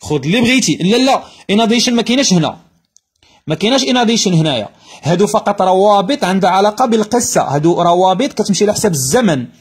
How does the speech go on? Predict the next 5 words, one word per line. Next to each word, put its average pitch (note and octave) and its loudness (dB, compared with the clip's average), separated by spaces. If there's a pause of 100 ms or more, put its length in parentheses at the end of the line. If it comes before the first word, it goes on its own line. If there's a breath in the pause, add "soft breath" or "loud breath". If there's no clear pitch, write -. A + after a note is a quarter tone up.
(280 loud breath)
هادو D#3 0
روابط G3 2
ديال G3+ 0
تسلسل B3+ 0
الزمن. D#3+ 0